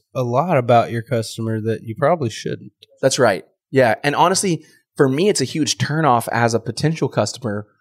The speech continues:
Speaker 2: when you talk to me in a way that makes me think, especially when you kinda try to start to do that, "Well, I'm better in this way and I'm better in that way." It's like, "Whoa, whoa, whoa.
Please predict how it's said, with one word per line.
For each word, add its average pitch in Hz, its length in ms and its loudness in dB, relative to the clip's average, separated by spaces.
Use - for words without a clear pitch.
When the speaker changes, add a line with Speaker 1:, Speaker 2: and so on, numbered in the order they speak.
Speaker 2:
when 127 200 2
you 131 200 -2
talk - 500 -2
to 147 100 -4
me 104 400 -4
in 143 100 0
a 127 80 4
way 120 360 2
that 110 240 -2
makes 113 260 -4
me 107 100 -4
think, 107 300 -8
especially 180 380 0
when 185 80 2
you 139 60 0
kinda 127 180 0
try 123 120 0
to 117 80 -2
start 110 220 -2
to 101 60 -8
do 107 100 -2
that, 87 180 2
"Well, 90 140 4
I'm 127 240 0
better 127 220 4
in 110 80 0
this 123 160 -4
way 117 100 6
and 117 80 2
I'm 113 60 0
better 117 160 4
in 113 60 0
that 117 120 2
way." 113 80 0
It's 101 100 -6
like, - 140 -4
"Whoa, 254 120 2
whoa, 240 120 4
whoa. 190 300 0